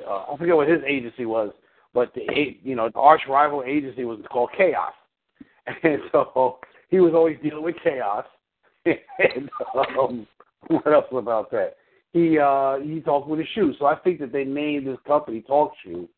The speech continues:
after the Maxwell Smart character and what they used to do. 'Cause, you know, Max, uh, Get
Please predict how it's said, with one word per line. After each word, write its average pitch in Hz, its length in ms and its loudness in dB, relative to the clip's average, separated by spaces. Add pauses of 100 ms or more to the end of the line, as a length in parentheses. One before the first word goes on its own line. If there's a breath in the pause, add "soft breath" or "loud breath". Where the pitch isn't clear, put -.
(640)
after - 720 0 (340)
the 127 60 -2
Maxwell 131 520 0 (120)
Smart 127 320 4 (100)
character 113 560 0
and 107 100 -6
what 120 220 0
they 117 100 -2
used 113 360 -6
to 98 80 -10
do. 95 280 -4
'Cause, 104 200 -4 (720)
you 135 80 -4
know, 117 240 0
Max, 151 260 2 (100)
uh, 120 400 0 (120)
Get 156 160 2